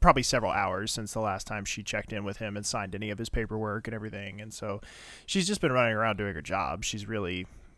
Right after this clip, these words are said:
really busy today, like, and she didn't count on her notary being admitted to the hospital with a heart condition. Um, and while all that's going on, in the next bed over, they're in kind of the, I don't know what room that's called, but, like, it's the room that's got multiple beds in it.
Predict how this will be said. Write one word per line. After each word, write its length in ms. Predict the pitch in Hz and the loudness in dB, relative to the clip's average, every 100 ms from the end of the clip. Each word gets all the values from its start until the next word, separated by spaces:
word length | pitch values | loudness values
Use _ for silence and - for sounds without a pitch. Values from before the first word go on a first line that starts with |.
| _ _ _ _ _ - | _ _ _ _ _ 2
really 240 | 131 120 | 4 10
busy 240 | 196 156 | 10 10
today, 420 | 120 113 104 107 - | 4 4 2 2 -2
like, 440 | 127 107 101 - - | -2 0 -2 -6 -6
and 80 | 117 | -2
she 80 | 123 | 0
didn't 180 | 127 - | 0 2
count 220 | 131 120 | 4 4
on 80 | 113 | 2
her 100 | 104 | 2
notary 440 | 113 117 101 107 | 4 4 2 0
being 320 | 104 104 104 | -2 -2 -2
admitted 340 | 101 107 104 104 | -4 -2 -2 -2
to 60 | |
the 100 | 107 | -2
hospital 380 | 110 113 98 101 | -2 -2 -4 -6
with 100 | 104 | -6
a 60 | - | -4
heart 180 | - | -6
condition. 380 | - - - - - - - - - - | -8 -12 -12 -12 -14 -16 -16 -14 -8 4
Um, 340 | 117 104 95 95 | 6 6 2 2
and 160 | 127 135 | 6 12
while 140 | 175 | 12
all 180 | 185 220 | 12 10
that's 240 | 202 170 | 10 8
going 300 | 156 131 123 | 6 4 4
on, 280 | 123 107 107 | 2 2 0
in 100 | 104 | 0
the 60 | 110 | 2
next 200 | 139 - | 2 4
bed 220 | 139 120 | 6 8
over, 260 | 113 110 104 | 6 4 2
they're 140 | 123 | 4
in 140 | 143 | 4
kind 200 | 139 135 | 4 2
of 80 | 113 | 2
the, 360 | 95 92 90 101 - - - - | 2 4 4 0 -8 -20 -8 0
I 40 | |
don't 60 | 165 | 2
know 60 | |
what 240 | 120 120 104 | 4 2 0
room 260 | 113 113 | -2 -2
that's 200 | 107 98 | -2 -2
called, 440 | - 117 107 107 104 | -2 -2 0 0 -2
but, 160 | 107 104 | -4 -2
like, 220 | 98 120 | -4 -4
it's 120 | - | -4
the 100 | 127 | -4
room 240 | 113 123 110 | -2 0 0
that's 140 | 104 | -2
got 180 | 117 87 | -2 0
multiple 420 | 104 101 - 113 | -2 -2 -2 -2
beds 360 | 107 98 101 107 | 0 0 0 -4
in 120 | 104 | -4
it. 160 | 104 | -4